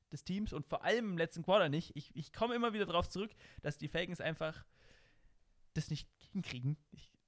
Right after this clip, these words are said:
ich reg mich schon wieder auf. Ähm, und ich sehe einfach mit Alan Lazard, der Deep Threat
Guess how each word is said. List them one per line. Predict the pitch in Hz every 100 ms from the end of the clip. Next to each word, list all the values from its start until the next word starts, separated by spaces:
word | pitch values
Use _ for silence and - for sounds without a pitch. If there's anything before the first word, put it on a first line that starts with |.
| -
ich | - -
reg | 147
mich | 139
schon | 127
wieder | 117
auf. | 127 - -
Ähm, | 139 135 135 _ _ _ _ - _ _ _ _
und | 143
ich | 135 -
sehe | 147 117
einfach | 143 135 117 - _ _ -
mit | - 139
Alan | 143 143
Lazard, | 131 127 131 131
der |
Deep | 117 143 - _
Threat | 135 135 135